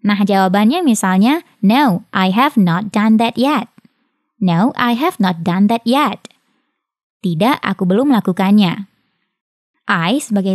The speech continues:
subjek, kemudian have dan not menjadi have not. Have not.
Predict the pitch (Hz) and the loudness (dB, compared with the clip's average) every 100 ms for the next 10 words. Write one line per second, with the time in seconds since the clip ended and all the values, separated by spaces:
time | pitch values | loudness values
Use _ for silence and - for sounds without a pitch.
0 | 185 247 240 226 180 - _ _ _ _ | -2 -2 -2 -2 -4 -8 _ _ _ _
1 | - 180 175 170 165 - 170 185 302 - | -2 0 2 0 -2 -2 -2 0 -2 -4
2 | - 175 165 165 190 254 - _ - - | -4 -2 0 2 2 0 -4 _ -20 -6
3 | 190 170 170 165 220 208 202 262 247 185 | -2 0 0 0 -2 0 0 0 2 0
4 | 165 - - _ _ _ _ - 175 165 | 0 -10 -18 _ _ _ _ -10 -4 -4
5 | - 220 277 - - | 0 2 2 -2 -10